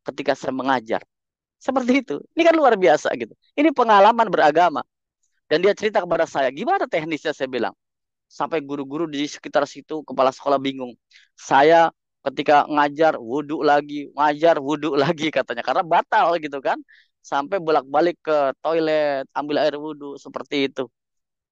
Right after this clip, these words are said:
Dan orang-orang, guru-guru, teman-teman saya bingung. Tapi lama-lama tahu ternyata saya sedang mendapatkan wudhu.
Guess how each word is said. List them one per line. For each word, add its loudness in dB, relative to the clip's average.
Dan 4
orang-orang, 2
guru-guru, -4
teman-teman -4
saya -4
bingung. -8
Tapi 0
lama-lama 4
tahu -2
ternyata -2
saya -2
sedang -2
mendapatkan -2
wudhu. -16